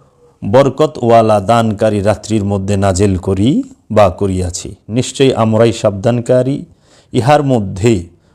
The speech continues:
অর্থাৎ মুবারক রাত্রির মধ্যে প্রতিটি বিজ্ঞানময় নির্দেশ ফরক করিয়া থাকেন দিব্যজ্ঞানী ব্যক্তি।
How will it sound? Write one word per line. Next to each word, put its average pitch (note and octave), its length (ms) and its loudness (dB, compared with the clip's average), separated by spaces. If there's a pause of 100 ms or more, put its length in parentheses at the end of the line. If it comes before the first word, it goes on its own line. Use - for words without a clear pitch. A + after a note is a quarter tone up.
অর্থাৎ A#2+ 340 2 (100)
মুবারক B2+ 480 4
রাত্রির C3+ 460 -2
মধ্যে A2 240 -6 (100)
প্রতিটি A#2 420 -6
বিজ্ঞানময় G#2+ 760 0
নির্দেশ G#2 400 0 (580)
ফরক B2+ 280 4 (140)
করিয়া A2 300 -2 (100)
থাকেন A#2 340 -2 (680)
দিব্যজ্ঞানী G#2+ 800 0
ব্যক্তি। - 380 -6